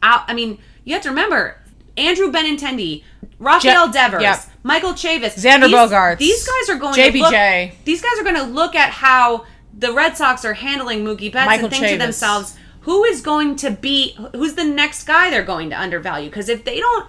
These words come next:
Speaker 1: if they're not gonna pay Mookie Betts, who are they going to pay?
Speaker 2: I th-,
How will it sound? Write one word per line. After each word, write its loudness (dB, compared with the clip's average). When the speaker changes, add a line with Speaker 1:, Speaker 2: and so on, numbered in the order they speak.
Speaker 1:
if -8
they're 2
not -4
gonna -2
pay -2
Mookie -6
Betts, -2
who -2
are 0
they 0
going -6
to -10
pay? -8
Speaker 2:
I 2
th-, -12